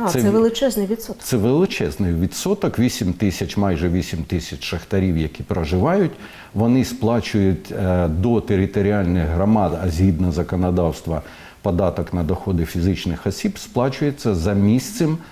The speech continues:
Speaker 2: розташування підприємства. Тобто в громади, е, Павлоградського району.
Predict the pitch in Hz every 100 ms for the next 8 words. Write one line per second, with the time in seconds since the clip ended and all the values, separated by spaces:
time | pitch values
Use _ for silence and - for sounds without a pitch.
0 | - 90 87 - 87 - 85 110 120 117
1 | - 71 - 101 95 85 67 - - 65
2 | - - - - - - - - - 208
3 | - 180 95 117 117 143 180 156 160 156
4 | - 104 98 95 92 90 104 98 95 110
5 | - - 95 90 87 76 65